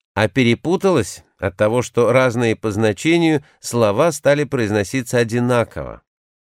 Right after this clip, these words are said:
В первой цитате речь идет о розах, а во второй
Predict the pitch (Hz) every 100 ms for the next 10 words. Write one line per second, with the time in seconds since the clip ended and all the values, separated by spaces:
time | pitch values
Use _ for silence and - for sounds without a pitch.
0 | _ _ _ _ _ _ _ _ _ _
1 | _ - 165 175 160 - 151 190 196 147
2 | 120 113 156 151 147 147 151 151 160 180
3 | 127 98 - _ _ _ _ _ _ -
4 | 131 123 - 123 139 190 170